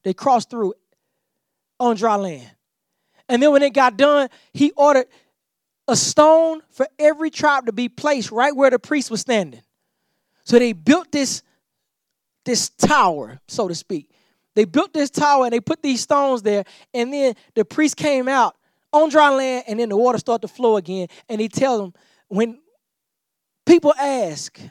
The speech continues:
what these stones are about, you tell them that was the miracle that God provided, just like he did in Egypt, to fulfill his promises of what he would do for his people for the generations to come.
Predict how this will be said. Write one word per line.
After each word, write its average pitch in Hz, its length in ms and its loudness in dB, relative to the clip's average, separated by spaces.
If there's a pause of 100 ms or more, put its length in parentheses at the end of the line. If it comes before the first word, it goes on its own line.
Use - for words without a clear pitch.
(760)
what 269 200 -2
these 233 200 -4
stones 240 580 -4 (360)
are 180 160 -4
about, 180 400 0 (500)
you 226 140 -4
tell 254 220 -2
them 208 240 -4
that 247 260 -4
was 233 200 -2
the 185 120 -8
miracle 214 480 -4
that 165 160 -10
God 196 240 -6
provided, 165 560 -8 (1000)
just 277 260 2
like 233 180 -4
he 240 120 -10
did 214 240 -2
in 196 180 -6
Egypt, 170 400 -16 (320)
to 226 100 -2
fulfill 214 520 -2 (260)
his 339 340 0
promises 160 960 -10 (560)
of 196 140 -2
what 247 160 2
he 226 120 -2
would 240 180 -10
do 220 120 -4
for 196 160 -10
his 220 380 -2
people 120 560 -12 (840)
for 247 140 2
the 214 100 -2
generations 214 600 -4
to - 80 -16
come. 120 300 -18